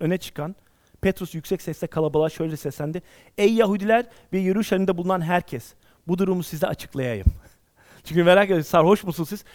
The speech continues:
Size açıklayayım. Ne oldu, ne bitti, şimdi anlayacaksınız. Ve çıktığında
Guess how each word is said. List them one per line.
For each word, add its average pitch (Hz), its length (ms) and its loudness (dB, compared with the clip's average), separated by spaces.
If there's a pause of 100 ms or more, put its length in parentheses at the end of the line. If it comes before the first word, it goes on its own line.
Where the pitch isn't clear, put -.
(160)
Size 196 220 0
açıklayayım. 185 680 2
Ne 175 60 6
oldu, 233 300 4
ne 220 120 6
bitti, 202 180 -4
şimdi 214 260 0
anlayacaksınız. 185 760 2 (340)
Ve 220 60 2
çıktığında 240 760 -2